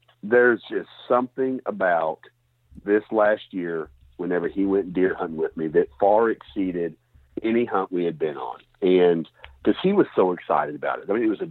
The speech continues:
deer, right? I mean, he's, he's grown up seeing deer mounted all around our house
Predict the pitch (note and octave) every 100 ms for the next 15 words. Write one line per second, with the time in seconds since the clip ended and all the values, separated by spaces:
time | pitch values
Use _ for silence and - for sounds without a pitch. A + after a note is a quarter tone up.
0 | - G#2+ C#3 E3 C#2+ A1+ F2 E2 F#2+ B2+
1 | G2 F#2 B2 B2 _ - - - B2+ A2+
2 | A2 B2+ B2 C3+ - A2 G2+ F#2 E2+ -
3 | F2 E2+ A2+ A#2+ G#2+ G#2+ A2+ F#2+ G2 G#2
4 | G2 G2 F#2+ F2+ F#2 F#2 E2 D2+